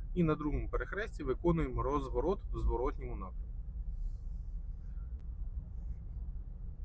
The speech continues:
Заїхали за перший світлофор. Вмикаємо лівий поворотник. Дзеркало, нікого нема, перелаштувались,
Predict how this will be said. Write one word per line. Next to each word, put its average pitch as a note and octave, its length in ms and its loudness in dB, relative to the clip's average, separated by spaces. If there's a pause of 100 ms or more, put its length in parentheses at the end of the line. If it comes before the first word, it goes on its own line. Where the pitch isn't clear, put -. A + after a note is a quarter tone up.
(600)
Заїхали C3+ 680 2
за D3 140 0
перший - 420 0
світлофор. F3 580 0 (1900)
Вмикаємо D#3 540 8
лівий B2 280 2
поворотник. G#2+ 580 -4 (1000)
Дзеркало, D3 680 4
нікого D#3 440 4
нема, A#2+ 300 0
перелаштувались, C#3 960 4